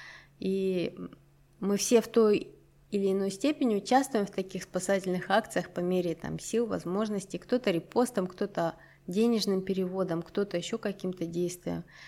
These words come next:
Ну, а кто-то просто комментирует, там, давая советы. Не хотела бы сейчас углубляться в этическую часть вопроса. Мне гораздо интереснее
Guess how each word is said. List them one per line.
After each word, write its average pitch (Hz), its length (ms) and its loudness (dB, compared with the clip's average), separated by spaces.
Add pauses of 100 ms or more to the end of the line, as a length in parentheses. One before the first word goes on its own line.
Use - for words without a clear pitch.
(260)
Ну, 277 120 8
а 285 60 12
кто-то 254 280 2
просто 202 320 -2
комментирует, 190 760 0
там, 160 200 -4
давая 165 320 0
советы. 170 560 -4 (680)
Не 214 360 0
хотела 262 320 8
бы 208 100 2
сейчас 190 500 0
углубляться 190 920 0
в 196 80 0
этическую 294 640 2
часть 180 320 0
вопроса. 180 580 -2
Мне 190 240 -4
гораздо 202 380 4
интереснее 196 720 0